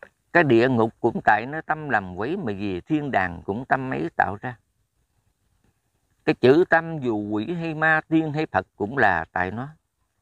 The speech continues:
Ngày hôm nay đó xả tội rồi, trơn trọi rồi đó, mà tại sao chúng sanh còn mang cái chứng bệnh nghiệp chướng?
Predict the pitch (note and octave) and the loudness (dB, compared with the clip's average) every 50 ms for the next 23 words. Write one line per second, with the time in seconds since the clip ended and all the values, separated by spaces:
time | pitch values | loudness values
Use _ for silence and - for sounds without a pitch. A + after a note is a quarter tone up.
0 | _ _ _ _ _ _ _ _ _ _ _ - A2+ B2 B2+ C3 C3 C3+ D#3+ E3 | _ _ _ _ _ _ _ _ _ _ _ -2 2 4 4 4 6 4 2 2
1 | E3+ D#3+ E3 E3 E3 D#3+ E3+ F3+ F3 - - A#2+ G#2+ B2 D#3 - - A2+ A#2 B2+ | 4 4 4 4 4 4 0 -2 -4 0 4 4 6 6 4 2 2 0 0 0
2 | C3 B2+ A#2 A2 A2 A2 _ - E3 D#3+ E3 E3 D#3+ D#3+ B2 A#2+ G#2 A2 A#2+ B2 | -2 0 0 -2 -2 -4 _ 4 6 6 6 6 2 0 2 4 4 4 4 0
3 | G#2+ G2+ F#2 A2 - - - G#2+ G#2 - - G#2 A2 B2 B2+ - D3+ C#3 C3+ - | -2 -4 -4 -8 -10 -10 -4 -4 -4 2 2 2 4 2 2 2 2 2 2 0
4 | - D#3 F3+ F#3 - E3 D3 C3+ A#2 - A2 F#2+ F2+ G2 A#2 B2 B2+ B2+ - _ | -8 -10 -10 -6 -4 -4 -4 -4 -4 -6 -6 -6 -2 0 0 0 0 0 -6 _
5 | - C#3 - D3+ E3 D#3+ C3 G2 F#2 G2 G2 F2 D#2+ _ - - C3+ F3 | -14 -12 -10 -10 -8 -4 -4 -4 -4 -4 -6 -8 -8 _ -8 -8 -8 -8